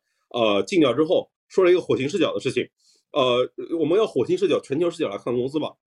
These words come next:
然后不是就被这个中国网友来喷了嘛，骂了嘛，对吧？说什么贵族啊这些事情。那是因为可能是今天的中国网友从情感上啊，只能接受一种全球化公司，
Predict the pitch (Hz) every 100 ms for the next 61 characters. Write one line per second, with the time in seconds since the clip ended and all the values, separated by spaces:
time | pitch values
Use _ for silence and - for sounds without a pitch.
0 | _ - 170 240 170 208 202 185 180 160
1 | 147 160 165 147 139 127 87 85 95 -
2 | 160 120 90 - 180 123 90 - 117 107
3 | 95 _ _ _ _ - 151 147 139 147
4 | - 208 - 98 98 104 107 101 120 101
5 | 92 _ _ _ _ - 262 254 247 247
6 | 240 214 143 180 170 240 240 240 214 226
7 | 220 208 220 220 123 175 208 - 165 247
8 | 262 101 104 90 85 - 143 113 156 220
9 | 240 233 160 - 247 143 90 90 _ -
10 | - 160 160 156 113 113 -